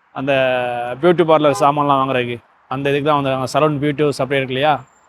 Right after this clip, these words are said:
அங்கே தான் வந்திருக்காங்க. அது உள்ளே போயிருக்காங்க. இப்போ நம்ம வண்டியை வந்து பார்க்கிங் பண்ணிவிட்டு இப்போ நம்ம அங்கே நிற்கிறோம். இப்போ இங்கே முடிச்சுட்டு, ஆ, வேறு எங்கேயும் போகிறாங்களா அப்படின்னு தெரில. சரி, வரட்டும். வந்ததுக்கப்புறம்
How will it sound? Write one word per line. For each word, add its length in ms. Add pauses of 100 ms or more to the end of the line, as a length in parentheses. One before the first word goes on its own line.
(200)
அங்கே 160
தான் 160
வந்திருக்காங்க. 240
அது 100
உள்ளே 180
போயிருக்காங்க. 440 (380)
இப்போ 140
நம்ம 220
வண்டியை 300
வந்து 180
பார்க்கிங் 340
பண்ணிவிட்டு 200
இப்போ 180
நம்ம 160
அங்கே 160
நிற்கிறோம். 420 (640)
இப்போ 520
இங்கே 160
முடிச்சுட்டு, 440 (500)
ஆ, 480
வேறு 200
எங்கேயும் 220
போகிறாங்களா 260
அப்படின்னு 300
தெரில. 240 (240)
சரி, 180
வரட்டும். 400
வந்ததுக்கப்புறம் 420